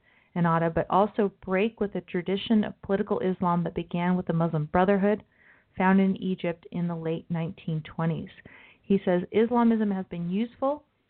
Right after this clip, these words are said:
under the Ben Ali dictatorship when, quote, 'our identity and sense of purpose was threatened by an authoritarian state.' He says, 'Now that it's engaged in an open legal party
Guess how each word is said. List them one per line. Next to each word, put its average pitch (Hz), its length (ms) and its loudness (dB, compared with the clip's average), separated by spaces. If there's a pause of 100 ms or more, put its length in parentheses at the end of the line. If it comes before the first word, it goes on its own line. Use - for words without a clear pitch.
(140)
under 208 260 0
the 190 100 -2
Ben 180 200 -4
Ali 175 240 -4
dictatorship 202 760 -2
when, 165 160 -6
quote, 190 280 0
'our 160 200 0
identity 190 460 0
and 165 160 -2
sense 190 180 -2
of 165 100 -12
purpose 185 380 -2
was 160 100 -4 (180)
threatened 190 320 2
by 170 140 -2
an 165 160 -2
authoritarian 180 880 -2
state.' 190 320 2 (320)
He 190 100 -4
says, 180 180 2
'Now 190 520 4 (300)
that 180 100 0
it's 180 140 -10
engaged 185 440 -2
in 175 100 2
an 165 160 -4
open 208 340 2
legal 196 240 0
party 175 380 -6